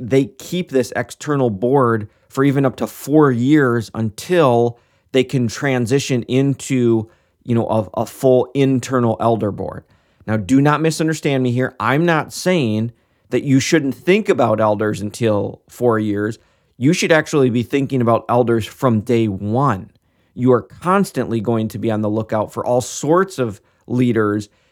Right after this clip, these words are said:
and finding these leaders is a huge part of your responsibility as the lead pastor. Uh, it's gonna be your job to really appoint, uh, this first group of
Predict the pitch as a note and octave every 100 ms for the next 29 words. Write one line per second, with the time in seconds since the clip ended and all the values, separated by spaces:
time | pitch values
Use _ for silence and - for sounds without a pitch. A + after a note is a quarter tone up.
0 | _ - A#2 A2 G#2 C3 B2 A#2+ A2 C3
1 | F#3 F3+ B2+ A#2 A2 A2 - A2+ G2 G2+
2 | - - G3+ A3 A3 F3 - B2+ B2 A#2
3 | G#2+ C3+ B2+ B2 - B2 A#2 A#2 G#2 C#3+
4 | C3+ G#2+ G2+ G2+ _ _ _ _ B2 G#2
5 | A#2+ C3 C3 G2 - D3 C3+ - - -
6 | _ _ _ _ - G#2+ G2 - B2 A2+
7 | A2+ B2+ C3 A#2 C3+ B2 A2 - B2 A#2
8 | A2 - _ - B2 B2 - A2 - -
9 | - G#3 C3+ A#2 C3+ - _ _ _ _
10 | A2 G#2+ D3 - D3 B2+ A#2+ D3+ B2